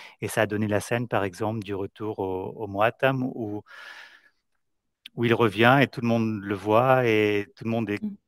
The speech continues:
Speaker 1: comme confiné dans une sorte de stupeur où on ne sait pas exactement comment réagir. Est-ce qu'il va rester, pas rester ? On comprend qu'il va partir. Et voilà, il y a un mélange de tristesse et en même temps d'étonnement. Et puis, il y a une fille qui commence à chanter cette chanson de Dalida.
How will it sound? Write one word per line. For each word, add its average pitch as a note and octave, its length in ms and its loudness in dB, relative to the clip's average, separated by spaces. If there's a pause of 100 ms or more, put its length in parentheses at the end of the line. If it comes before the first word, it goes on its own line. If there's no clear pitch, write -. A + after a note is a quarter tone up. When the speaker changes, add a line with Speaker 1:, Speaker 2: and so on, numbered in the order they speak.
(120)
Speaker 1:
comme G#2+ 280 0
confiné A2+ 380 -6
dans A2+ 100 -4
une G2 160 -6
sorte A2 220 -4
de G2 60 -4
stupeur A2+ 500 -2
où F#2 60 -6
on G2+ 40 -6
ne F#2+ 60 -4
sait - 120 -16
pas A#2 100 -2
exactement G#2+ 400 -2
comment G2+ 200 -2
réagir. F#2+ 400 -2
Est-ce - 80 -8
qu'il G#2 140 -10
va G2+ 80 0
rester, G2 280 -8
pas G2+ 140 -4
rester ? G#2+ 460 -4
On G2+ 100 -4
comprend - 320 -10
qu'il - 140 -14
va G2+ 100 -2 (140)
partir. A2 580 -2
Et G2 420 -4 (260)
voilà, G#2 180 2
il G2 40 0
y G2+ 40 2
a - 20 2
un G2+ 60 2
mélange A2 260 4
de A2+ 60 2
tristesse A#2+ 520 2
et A#2+ 40 0
en - 20 -4
même G2+ 160 -2
temps A#2 140 -2
d'étonnement. G#2 560 -4 (400)
Et A2 80 -8
puis, A#2 200 -8
il - 40 0
y A2+ 40 6
a A2 40 6
une G#2 100 2
fille C3 180 -10
qui A#2+ 140 -10
commence A2+ 340 -4
à G#2 40 -6
chanter G#2+ 320 -8
cette - 180 -10
chanson G#2+ 260 -12
de G2 60 -8
Dalida. G2 500 -2